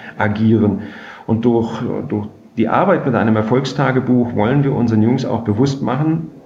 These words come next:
erstens mal, wie gut es ihnen geht und zweitens mal, dass sie nach einer gewissen Zeit feststellen, wie gut sie sind. Denn wenn du jetzt über sechzig Tage beispielsweise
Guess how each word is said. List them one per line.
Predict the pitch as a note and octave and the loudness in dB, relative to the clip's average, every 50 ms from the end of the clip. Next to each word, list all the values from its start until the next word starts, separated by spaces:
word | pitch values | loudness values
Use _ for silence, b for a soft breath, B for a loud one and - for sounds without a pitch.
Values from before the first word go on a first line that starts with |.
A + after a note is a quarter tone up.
| - - | -4 0
erstens | G#2+ G#2+ A2 A2 - C#3+ C#3 C#3+ | 0 0 0 0 -2 -4 -2 0
mal, | C#3+ C#3 C#3+ E3+ - F#3+ B B B B B B B B B B B B B - - - - | 0 0 0 0 -2 -4 B B B B B B B B B B B B B -18 -18 -12 -6
wie | A#2+ A2 A#2+ A#2 | 0 2 2 4
gut | A#2 C3 D3 D#3 F3+ | 4 4 4 4 2
es | D#3+ - | 0 0
ihnen | D#3 E3+ E3+ F3 E3+ E3+ | 2 2 2 4 2 2
geht | E3+ F3 F#3+ G#3 G3 - | 0 0 -2 -2 -2 -2
und | C3 | -4
zweitens | - - A#2 G#2 - - - D3 C#3+ C#3+ | -2 0 0 0 0 0 -2 -4 -2 -2
mal, | D#3 D#3 D#3+ E3 D3 | -2 -2 0 0 0
dass | D3 C#3 C#3+ | 0 0 0
sie | C#3+ | 0
nach | C3+ C3 B2+ B2+ - | 0 0 0 -2 -2
einer | B2+ B2+ B2 A#2 | 0 0 0 2
gewissen | A2+ A#2+ A#2+ C#3 C#3+ C#3+ D#3 B2+ | 2 2 2 0 0 -2 -4 -4
Zeit | - - B2+ B2+ B2 - | -4 -2 -2 -2 -2 -4
feststellen, | - - C#3 C3 - - - - C#3 C3 C3 B2+ A#2+ A#2 | -4 -4 -4 -4 -4 -4 -2 0 0 2 2 2 2 2
wie | B2 A#2+ A#2+ A#2 | 2 2 2 2
gut | B2 B2+ B2 A#2 A#2 - | 2 2 2 2 0 0
sie | B2 A#2 A2+ | 0 2 2
sind. | A2 A2 C#3+ D#3+ D3 G#2+ - - - - - - - - - | 2 4 2 2 2 2 0 -2 -6 -10 -14 -16 -8 -4 0
Denn | A2+ G#2+ A2+ | 2 2 2
wenn | C3 D3 C#3+ | 4 4 4
du | D3 | 4
jetzt | D3 C#3 C3 C3+ C#3 | 4 4 2 2 0
über | C3 B2+ B2+ B2 | 0 2 2 2
sechzig | G#2+ A2 C3+ D#3+ E3 D3+ - - D3 C#3+ - | 2 2 0 0 -2 -4 -6 -6 -6 -4 -2
Tage | D#3 D#3+ G3+ G3+ E3 A#2+ | -2 0 0 0 0 0
beispielsweise | G2 G2 F#2+ F#2 - - A2 G2+ - G#2 F2 E2 F#2 F#2+ G2+ - | 0 0 0 0 0 -2 -2 0 0 0 0 0 0 0 -2 -4